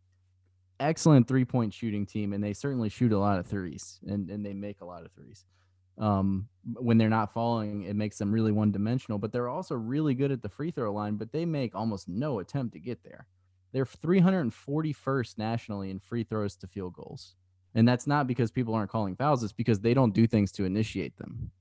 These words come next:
Like, they just don't. Last night, N C State shot twenty-eight free throws and made twenty-three of them. U V A made all of their free throws, but they only shot fourteen. <laughs> So, I mean,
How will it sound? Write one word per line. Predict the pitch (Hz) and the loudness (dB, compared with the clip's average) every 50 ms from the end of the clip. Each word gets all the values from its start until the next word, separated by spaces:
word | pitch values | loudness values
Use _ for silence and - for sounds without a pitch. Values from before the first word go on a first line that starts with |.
| _ _ _ _ - | _ _ _ _ -4
Like, | - 95 92 - - | -2 -2 -2 0 0
they | 110 104 | -2 -2
just | 95 92 - - | -2 -2 -4 -2
don't. | 107 117 117 - - _ _ _ _ _ _ _ - | 0 0 0 -2 -4 _ _ _ _ _ _ _ -2
Last | - 127 127 127 - | 2 2 2 2 2
night, | 147 147 151 147 120 - _ _ _ _ _ _ _ _ _ _ _ _ - | 2 2 2 2 0 -2 _ _ _ _ _ _ _ _ _ _ _ _ 0
N | - 131 123 | 0 0 2
C | - 143 | 2 -2
State | - - 143 143 127 | 0 2 0 0 2
shot | - - 123 104 - | 4 4 4 4 4
twenty-eight | - - 127 131 143 156 151 117 117 127 123 - | 0 -2 2 4 4 4 4 4 2 0 0 0
free | - - 131 147 | -2 0 0 0
throws | 156 - - 82 80 76 65 - - - - - _ _ _ _ _ _ _ _ _ _ - | 0 0 -2 -4 -4 -6 -8 -10 -14 -18 -20 -20 _ _ _ _ _ _ _ _ _ _ 0
and | - 110 110 | 4 6 8
made | 120 123 123 117 | 8 8 8 6
twenty-three | - 123 123 117 107 - - 120 135 139 | 4 4 4 4 2 2 0 0 2 2
of | 117 95 | 2 2
them. | 95 92 92 92 95 - _ _ _ _ _ - | 0 -4 -4 -4 -6 -10 _ _ _ _ _ -4
U | - 156 180 | 0 0 2
V | 170 185 180 | 4 6 6
A | 180 | 6
made | 180 165 143 - - | 6 4 4 4 6
all | 110 127 151 175 | 8 8 10 8
of | 170 | 8
their | 147 135 117 | 8 6 6
free | - - 165 190 | 6 4 4 4
throws, | 185 - 113 104 98 101 | 6 6 6 6 6 4
but | 117 123 | 2 2
they | 123 127 | 4 6
only | 135 143 156 147 | 6 8 6 6
shot | 131 - 156 151 135 - | 6 4 2 2 2 0
fourteen. | - - 135 139 113 - - 160 160 104 80 - - - - _ _ _ _ _ _ - - | -2 -2 -2 -2 0 0 0 2 2 0 -2 -4 -10 -14 -16 _ _ _ _ _ _ 2 6
<laughs> | 143 135 - 226 - - 214 170 | 8 10 12 10 10 10 8 6
So, | - - - 151 127 - | 6 6 4 4 4 4
I | 156 139 120 - - | 2 0 0 -2 -4
mean, | 131 120 - 101 117 | -8 -8 -8 -10 -14